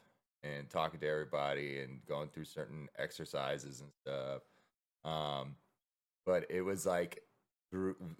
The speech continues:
through, like, a webcam, just like how we're recording right now. <laughs> And you, you'd, you'd have the whole meeting like that, which I didn't mind at all because I was like, "Look, I'm really just trying to cut back on my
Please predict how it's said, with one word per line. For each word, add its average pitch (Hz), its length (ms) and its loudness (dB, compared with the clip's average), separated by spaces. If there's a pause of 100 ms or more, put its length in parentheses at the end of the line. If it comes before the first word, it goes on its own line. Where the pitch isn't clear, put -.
(120)
through, 104 160 2
like, 95 360 4
a - 80 6
webcam, 107 640 4 (880)
just 98 120 2
like 95 200 6
how 101 180 8
we're 110 200 8
recording 110 500 8
right 131 200 8
now. 147 420 6
<laughs> - 540 -20
And 139 800 8
you, 143 260 6
you'd, 143 260 6
you'd 139 160 4
have 143 180 8
the 143 100 10
whole 143 160 8
meeting 151 280 6
like - 180 8
that, 165 240 8 (280)
which 175 200 4 (360)
I 208 180 10
didn't 240 340 6
mind 143 480 4 (720)
at 127 180 10
all 120 400 6
because 117 460 4 (140)
I 170 160 6
was 175 140 4
like, 131 200 6
"Look, 107 240 8
I'm 113 180 4
really 127 200 8
just 107 180 -2
trying 104 160 2
to 98 60 2
cut 98 200 4
back 95 200 4
on 87 80 2
my 85 80 -2